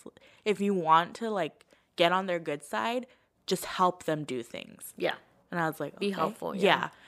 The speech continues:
Speaker 1: And so that, like, obviously it's a given. <laughs>
Speaker 2: Mm-hmm.
Speaker 1: I'm like, I'm not gonna be like, "Oh, thanks for the food. Here's my dishes."
Speaker 2: Bye.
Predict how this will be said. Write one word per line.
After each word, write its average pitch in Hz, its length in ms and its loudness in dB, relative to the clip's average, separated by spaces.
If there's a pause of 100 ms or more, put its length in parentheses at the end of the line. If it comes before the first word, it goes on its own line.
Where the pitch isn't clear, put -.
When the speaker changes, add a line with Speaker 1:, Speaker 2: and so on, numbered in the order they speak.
(160)
Speaker 1:
And 208 140 0
so 175 380 2 (640)
that, 175 320 4
like, 165 180 0
obviously 139 440 -4
it's 123 140 -6
a - 20 -4
given. 143 440 -4
<laughs> - 40 0
Speaker 2:
Mm-hmm. 196 480 4
Speaker 1:
I'm 208 80 2
like, 180 220 4
I'm 185 120 4
not 175 140 6
gonna 175 300 0 (360)
be 185 120 -6
like, 175 180 -2
"Oh, 302 160 4
thanks 262 240 -4
for 262 80 0
the 269 60 0
food. 269 400 2 (320)
Here's 220 160 0
my 170 160 6
dishes." 247 400 4
Speaker 2:
Bye. 370 280 8